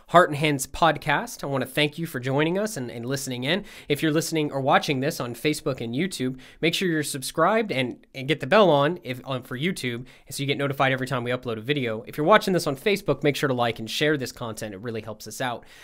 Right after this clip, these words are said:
Finally, I just want to encourage you, if you, uh, enjoy this ministry, if this ministry has blessed you in any way, or if you'd like to partner with us, go to our website and, uh, at, again,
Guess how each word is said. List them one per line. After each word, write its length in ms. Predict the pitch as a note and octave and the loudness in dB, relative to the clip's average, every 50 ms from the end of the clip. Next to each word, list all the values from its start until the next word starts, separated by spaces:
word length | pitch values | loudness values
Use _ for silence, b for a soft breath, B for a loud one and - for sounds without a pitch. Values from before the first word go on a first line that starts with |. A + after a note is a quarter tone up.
| B B B | B B B
Finally, 300 | - G#3+ B3+ B3+ A3+ G3 | 8 10 10 10 10 8
I 40 | F#3 | 6
just 180 | G3 G#3+ - - | 4 2 2 2
want 140 | G#3+ G3 F3 | 4 4 6
to 40 | |
encourage 440 | D3 C#3+ C#3+ - F3 F3 E3 D3 B2+ | 4 2 2 2 2 2 2 2 0
you, 140 | B2+ A#2+ A2+ | -2 -2 -2
if 120 | A#2 B2+ - | -4 -2 0
you, 280 | F#3+ A3+ A3+ G#3 B B B B B _ - | 2 2 2 0 B B B B B _ -2
uh, 60 | D3 | -2
enjoy 440 | D#3 B2+ B2 C#3+ C#3+ C#3 F3+ G3+ G#3+ | -2 0 -2 -4 -2 2 4 4 4
this 200 | G3+ G3 - - | 2 0 -2 -2
ministry, 400 | E3+ F3 A3 G#3+ - - B3+ A3+ | 0 0 0 0 -2 -2 -2 -2
if 80 | D#3+ C3 | -2 -4
this 160 | C#3+ C3+ - | -6 -4 -2
ministry 360 | D#3+ D#3 D3+ - D#3 C#3 B2+ | -2 -2 -2 -4 -4 -6 -6
has 60 | B2 | -6
blessed 380 | A#2 A#2+ C3+ C#3 D#3 D#3 - - | -8 -6 -6 -6 -6 -6 -8 -8
you 80 | D#3+ | -6
in 80 | D#3 C#3+ | -6 -6
any 140 | C#3 C3 B2 | -6 -6 -6
way, 320 | A#2+ C3+ D#3 F#3+ G#3+ A3 B B B B | -4 -4 -4 -4 -4 -8 B B B B
or 160 | F3 F3+ F3+ | 2 2 2
if 100 | F3 - | 2 0
you'd 140 | G3 G3+ G#3 | -2 0 2
like 140 | G3+ G3+ G#3 | 2 2 0
to 100 | - D3+ | -4 -10
partner 460 | - - - G#3 - - E3+ D#3+ D3 | -2 0 2 2 2 2 0 0 0
with 260 | C3+ D3 F#3 G#3+ - | 0 -2 -2 -2 -2
us, 300 | D#3 A#2 A#2+ C3 - b b b b b b - | -4 -4 -4 -6 -10 b b b b b b 0
go 120 | E3 F#3+ | 2 2
to 60 | B3+ C4 | 4 6
our 160 | A#3+ A3 F3 | 4 4 4
website 500 | D3+ C#3+ C#3+ C#3+ - - E3+ F#3+ A#3 - | 4 2 2 0 -2 -2 -2 -2 -2 -4
and, 280 | - B2 B2 B2 B2 A#2+ | -4 -4 -4 -4 -4 -6
uh, 220 | A#2+ A#2+ A#2 E2+ - - | -6 -6 -6 -8 -10 -10
at, 260 | C3 C3 - - - - | -10 -10 -10 -12 -14 -12
again, 380 | - C#3+ D3 D3 C3+ C3+ D#3+ | -8 -4 -2 0 0 -2 -4